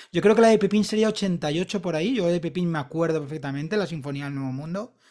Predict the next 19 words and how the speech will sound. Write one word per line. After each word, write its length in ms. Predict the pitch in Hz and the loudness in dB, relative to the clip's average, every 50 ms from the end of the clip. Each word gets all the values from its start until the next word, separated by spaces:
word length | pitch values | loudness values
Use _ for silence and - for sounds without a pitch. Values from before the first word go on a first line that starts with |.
| _ _ - _ _ _ | _ _ -20 _ _ _
de 80 | - 139 | -6 -4
Borsak. 520 | 127 139 160 - - 202 220 220 - - _ _ _ - - _ _ _ _ | -4 -4 -4 -2 -2 -2 -4 -4 -6 -16 _ _ _ -20 -20 _ _ _ _
Y, 480 | _ 214 180 170 160 156 151 147 147 156 | _ 2 2 4 4 2 2 0 0 -2
y 340 | - 165 156 147 139 139 135 127 | -4 -4 -2 -2 0 0 -2 -2
ver 160 | 131 127 131 | -2 -2 -2
a 80 | 131 | -2
Pipín 320 | 135 139 131 135 143 143 139 | -4 -6 -6 -4 -4 -4 -2
ahí, 340 | 131 131 131 147 175 190 180 | -2 -2 -2 -2 -2 -2 -2
esa 640 | 156 135 - 135 135 131 131 127 127 123 123 123 123 | -2 -4 -6 -8 -6 -4 -4 -4 -4 -6 -6 -6 -4
Lassie, 400 | 127 139 147 - - 165 165 147 | -4 -4 -4 -4 -4 -8 -8 -6
¿no? 200 | 139 151 202 220 | -4 -4 -4 -4
Ese 180 | - - 147 | -6 -6 -10
tipo, 540 | 135 - 151 135 131 143 139 135 135 135 135 - _ _ - _ _ _ _ _ - | -10 -10 -12 -10 -6 -6 -6 -6 -6 -8 -10 -14 _ _ -20 _ _ _ _ _ -12
ese 180 | 147 - - 143 | -10 -8 -8 -6
perrito 360 | 127 143 127 135 131 143 135 | -6 -4 -6 -4 -6 -6 -4
collie 260 | 143 147 151 160 160 | -2 -2 0 0 0
creo 220 | 147 151 135 135 131 | 0 -2 -4 -2 -2
que 100 | 139 139 | -2 -2
era. 260 | 143 175 254 269 | -2 -2 -4 -4